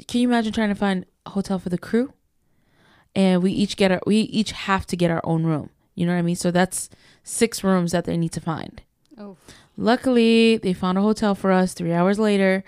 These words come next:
Speaker 1: So mind you, we, I've been sitting on this plane for hours. So I could not wait, get the fuck off and shower and go to sleep. And the next morning I left.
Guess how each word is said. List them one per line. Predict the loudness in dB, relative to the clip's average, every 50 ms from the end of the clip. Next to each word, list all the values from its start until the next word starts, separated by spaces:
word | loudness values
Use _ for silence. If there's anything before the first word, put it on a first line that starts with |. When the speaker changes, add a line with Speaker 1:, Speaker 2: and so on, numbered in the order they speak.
| -14 -20 -20 -20 -20 -18 0
Speaker 1:
So | 0 2
mind | 4 4 2 4 4
you, | 2
we, | 2 4 2 2 0 -2 -4 _
I've | 0 0 2
been | 2 2 2 0
sitting | -2 -2 -2 0
on | 0 0 -2
this | -2 -4
plane | -2 -2 -2 0 -2
for | -4 -2 0 0 0 0 -2 -4 _ _ _ _ -4
hours. | -2 -2 0 -2 -2 -4 -6 -6 -8 -10 -12 -12 -12 -18 _ _ _ _ _ _ _ _ _ _ _ _
So | -4 -2 -2 0 0 0
I | -2 -2
could | -2 -4 -4 -4 -2 0
not | 0 0 0 -2 -2
wait, | -2 -2 -2 -4 -6 -10 -20 -20 _ -20 _ _ _
get | -16 -10 -8
the | -8
fuck | -8 -6 -6 -6 -6 -6 -10 -10
off | -10 -10 -10 -14 -16 -18 -20 -20 -20 _ -20 -20 -20 -10
and | -4 -4 -4 -4
shower | -2 -2 0 2 2 2 2 2 2 0 -2 -4 -10 -16 -6 -2
and | -2 0 2
go | 0 0
to | 0
sleep. | -2 -6 -8 -8 -10 -12 _ -20 -20 _ _ _ _ _ _ _ _ _ _ _ _ _ _ _ _ _ _ _ _ _ _ _ _ _ -20 -20 -16 -8 -4
And | -2 0 0 0 0 0 0
the | 0
next | -2 -2 -4 -4 -2
morning | 0 0 2 0 0 0
I | 0
left. | 0 0 -2 -4 -10 -20